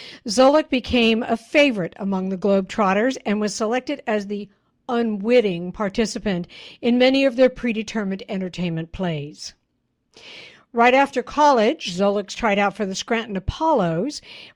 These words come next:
but he then came upon the Washington Generals when he went to see the Globetrotters in Philadelphia, and he got the phone number of the manager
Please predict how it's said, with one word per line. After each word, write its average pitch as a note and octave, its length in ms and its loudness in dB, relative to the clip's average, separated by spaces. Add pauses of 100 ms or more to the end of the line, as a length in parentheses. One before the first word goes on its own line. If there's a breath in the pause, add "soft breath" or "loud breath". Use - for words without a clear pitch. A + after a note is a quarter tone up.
but A#3 320 0
he B3 220 -4
then B3 300 0
came D4 200 -2
upon C#4 280 -2
the C4 80 0
Washington B3+ 560 0
Generals A#3+ 520 0
when A#3 120 -2
he A3+ 80 0
went A3+ 180 -4
to B3+ 80 -6
see A#3+ 160 -8
the A3 100 -10
Globetrotters G3+ 1000 -4
in G#3+ 220 0
Philadelphia, G3 840 -2 (460 loud breath)
and G#3+ 380 0
he G#3 400 -6
got G#3 220 -4
the F#3+ 200 -4
phone A3+ 300 -4
number A#3+ 300 -4
of G#3 80 -6
the G#3+ 80 -4
manager A#3+ 580 -6